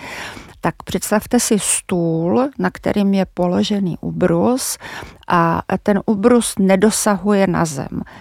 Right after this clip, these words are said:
Když ten stůl, to znamená ten fundament, ta pevná struktura se zmenší,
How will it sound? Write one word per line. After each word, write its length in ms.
Když 320
ten 300
stůl, 500
to 140
znamená 480
ten 240
fundament, 840
ta 80
pevná 500
struktura 600
se 200
zmenší, 920